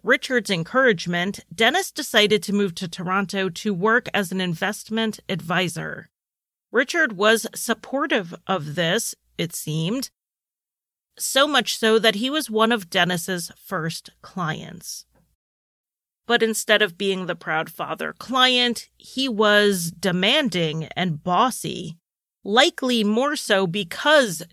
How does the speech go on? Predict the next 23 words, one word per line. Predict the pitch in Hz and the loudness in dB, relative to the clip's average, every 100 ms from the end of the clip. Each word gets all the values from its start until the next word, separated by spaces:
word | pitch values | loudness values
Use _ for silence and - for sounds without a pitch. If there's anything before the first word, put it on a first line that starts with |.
| - | 2
Dennis | 208 175 165 - | 2 4 0 -2
was | 165 - | -6 -6
his | 151 | -8
son. | - 165 131 156 160 - _ _ _ _ _ - | -6 -6 -6 -10 -14 -20 _ _ _ _ _ 2
Rather | 226 240 247 233 | 4 6 6 6
than | 202 180 | 2 0
trust | - 240 269 - - 175 170 | -4 0 0 0 -12 -20 -4
Dennis | 220 196 226 254 - | 2 4 2 0 -6
to | - 220 | -2 0
know | 202 | 2
what | 196 190 | 2 2
he | 170 | 0
was | 170 156 | -2 -2
doing | - 220 208 247 311 - - | 2 4 4 2 0 -4 2
as | 226 320 277 | 4 4 4
an | 233 | 2
investment | 214 180 190 180 - 185 175 170 - | 2 2 0 0 -2 -2 -2 -4 -6
advisor, | 170 160 240 247 208 175 180 170 _ _ _ _ _ - | -4 0 0 2 0 0 0 -6 _ _ _ _ _ -6
Richard | 190 294 - 226 220 170 | 2 2 4 4 4 2
would | 202 196 | -2 -2
call | 202 190 | -2 2
with | 202 214 | 2 2
his | 233 | 0